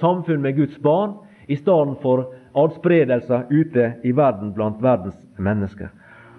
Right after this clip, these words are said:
Og så sier han at, eh, dette her, eh, det er noe som, eh,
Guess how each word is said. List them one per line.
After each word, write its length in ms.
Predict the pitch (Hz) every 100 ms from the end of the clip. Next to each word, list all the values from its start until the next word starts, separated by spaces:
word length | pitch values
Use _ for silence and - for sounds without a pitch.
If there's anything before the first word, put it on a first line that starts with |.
| - - - - 156 165
Og 160 | 190 175
så 160 | - 170 196 190 - - _ - -
sier 160 | 190 165
han 180 | 160 -
at, 260 | 156 160 -
eh, 220 | 151 156 - - - -
dette 320 | - 190 175
her, 240 | 175 170 151
eh, 160 | 202 - - - - - - - -
det 280 | 143 185 165
er 80 |
noe 240 | 180 185 190
som, 320 | 170 151 147
eh, 180 | 147